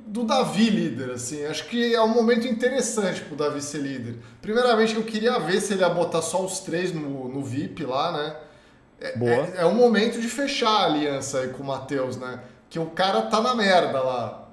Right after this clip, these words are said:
Speaker 1: Agora eu queria ver, né? É, mas não sei, o, o Davi, ele não, não, sei lá, nas provas ele acaba se dando mal sempre aí.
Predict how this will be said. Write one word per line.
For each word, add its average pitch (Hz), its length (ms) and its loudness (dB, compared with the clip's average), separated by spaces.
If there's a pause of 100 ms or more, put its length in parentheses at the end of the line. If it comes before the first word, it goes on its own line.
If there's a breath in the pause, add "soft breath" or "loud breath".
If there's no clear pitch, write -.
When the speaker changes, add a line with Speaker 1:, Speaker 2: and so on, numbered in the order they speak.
(360)
Speaker 1:
Agora 147 380 2
eu 226 280 0
queria 226 360 2
ver, 156 320 0
né? 135 240 -4 (600 loud breath)
É, 143 400 0
mas 247 120 0
não 240 80 2
sei, 156 380 0
o, 214 460 -8
o - 40 -6
Davi, 190 320 4
ele 208 180 0
não, 196 380 -2
não, 147 480 -8
sei 180 160 -6
lá, 123 240 -2
nas 120 220 -8
provas 156 420 -4
ele 160 100 0
acaba 147 260 -6
se 143 160 -8
dando 147 220 -4
mal 135 360 -2
sempre 143 580 -6
aí. 165 420 -4